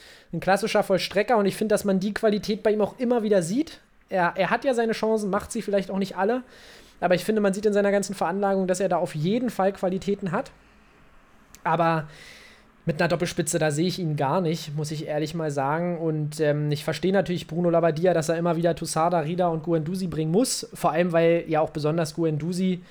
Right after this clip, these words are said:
immer wieder ansprechende Leistungen zeigt, besonders in seinem technischen Können und so weiter. Aber irgendwie ist da die richtige Formel noch nicht gefunden worden bei den Herthanern. Und ich sehe Luke Bacchio tatsächlich dann noch eher über außen,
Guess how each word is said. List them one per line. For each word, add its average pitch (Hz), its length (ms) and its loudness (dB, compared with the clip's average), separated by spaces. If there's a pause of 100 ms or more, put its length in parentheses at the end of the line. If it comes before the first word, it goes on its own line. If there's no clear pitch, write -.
(500)
immer 175 220 2
wieder 165 200 2
ansprechende 170 440 -2
Leistungen 165 440 0
zeigt, 160 300 0
besonders 156 340 -2
in 165 40 -6
seinem 156 140 -2
technischen 160 380 -4
Können 160 220 -2
und 151 80 -4
so 151 120 -4
weiter. 160 400 0 (480)
Aber 170 340 2
irgendwie 208 340 0
ist - 180 -2
da 190 80 4
die 180 80 -2
richtige 185 340 -2
Formel 180 360 2
noch 170 100 4
nicht 170 120 -2
gefunden 185 380 -2
worden 139 320 2
bei 135 140 2
den 143 120 0
Herthanern. 139 800 -4
Und 160 160 -4
ich - 140 -8
sehe 165 120 0
Luke 160 200 0
Bacchio 151 320 0
tatsächlich 147 320 -4
dann 151 100 -2
noch 147 120 -2
eher 156 180 0
über 151 240 0
außen, 185 420 2